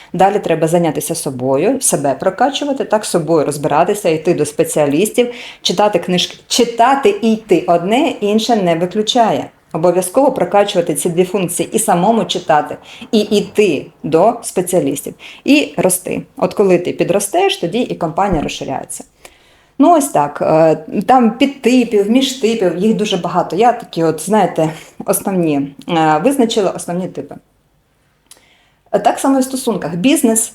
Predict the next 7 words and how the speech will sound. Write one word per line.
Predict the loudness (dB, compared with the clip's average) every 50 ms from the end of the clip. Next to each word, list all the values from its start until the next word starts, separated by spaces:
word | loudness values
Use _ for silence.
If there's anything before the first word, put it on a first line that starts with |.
| _ _
це | -4 0 2 4 4 4 4 2 0 -4 -12 -18 _ _ _ _ _ _ _ _ _ _ _ _
як | -2 -2 0 0
дитина. | -2 -4 -4 -4 -6 -6 -8 -12 -14 -20 _ _ _ _ _ _ _ _ _ _ _ -20 _ _ _ _ _ _ _ 0
Тепер | 2 4 4
дивіться, | 4 2 0 -2 -4 -8 -10 -12 -12 -12 _
якщо, | -4 -4 -2 -2 -2 2 4 4 2 2 0 -2 0
а, | 0 2 4 4 4 4 4 4 4 2